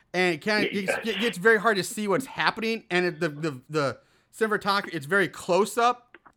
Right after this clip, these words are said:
Speaker 1: um, and close footage, so it's hard to tell what's going on.
Speaker 2: Yeah.
Speaker 1: Um, I did see, uh, Rene Dupree hip toss Randy to the ground and kick him a few times. Uh, Randy gets up, but,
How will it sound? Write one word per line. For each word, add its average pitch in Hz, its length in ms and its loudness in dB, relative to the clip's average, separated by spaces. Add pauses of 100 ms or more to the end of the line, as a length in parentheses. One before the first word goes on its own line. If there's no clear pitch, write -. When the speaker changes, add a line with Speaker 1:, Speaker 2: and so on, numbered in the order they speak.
(580)
Speaker 1:
um, 156 380 -2 (240)
and 143 120 -8
close 180 300 -2
footage, 190 300 0
so 190 80 -2
it's 175 100 -4
hard 180 180 2
to 180 80 -6
tell 175 160 0
what's 160 140 -2
going 151 260 -4
on. 165 260 0 (560)
Speaker 2:
Yeah. 87 280 2 (220)
Speaker 1:
Um, 165 220 6
I 180 120 6
did 233 420 2
see, 233 540 -4 (380)
uh, 170 160 4
Rene 196 200 2
Dupree 196 300 -2
hip 254 300 2
toss 254 340 0
Randy 202 320 -2
to - 80 -14
the 175 120 -4
ground 175 340 0
and 131 100 -6
kick 254 220 -6
him 254 100 -6
a 240 60 -2
few 247 180 -8
times. 247 520 -2 (500)
Uh, 165 220 6
Randy 220 280 0
gets 190 300 -4
up, 202 360 4 (260)
but, 175 260 4